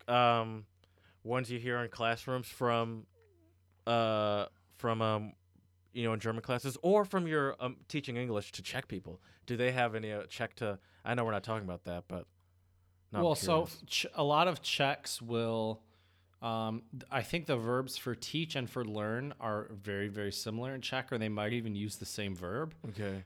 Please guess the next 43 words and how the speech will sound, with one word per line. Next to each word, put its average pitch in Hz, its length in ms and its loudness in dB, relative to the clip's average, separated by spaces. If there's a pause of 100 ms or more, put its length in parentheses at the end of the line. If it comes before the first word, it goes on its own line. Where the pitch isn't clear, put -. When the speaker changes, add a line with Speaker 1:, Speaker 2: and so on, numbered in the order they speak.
Speaker 2:
Because 110 260 -4
I've, 120 260 2
I've 123 200 0
had 120 460 0
students 110 680 -4
say, 101 540 -4 (720)
um, 95 420 -4 (120)
that 101 220 -6
he, 110 360 -4
he 135 240 -2
learned 113 420 -2
me 101 180 -4
this, 82 320 -8
and 98 100 -6
they 101 100 -4
mean 101 160 -2
he 95 160 -6
taught - 380 -4
me 92 80 -10
this. 85 100 -6
Speaker 1:
Isn't 147 140 2
that 190 80 2
the 180 80 -2
same 170 200 -2
in 143 60 -2
German? 123 420 -4 (1600)
Speaker 2:
Uh, 104 680 -4
Speaker 1:
Teach 147 300 0
and 113 240 -2
learn 113 260 0
are, 107 160 -4
is 101 160 -8
the 98 80 -14
same. 107 460 -6 (1040)
Speaker 2:
No. 113 240 -2 (480)
Speaker 1:
How 131 80 -2
do 135 40 4
you 139 60 0
say 135 140 -4
teach? 113 260 -6
Speaker 2:
You, 120 180 -2
you, 123 180 -12 (800)
uh, 110 80 -4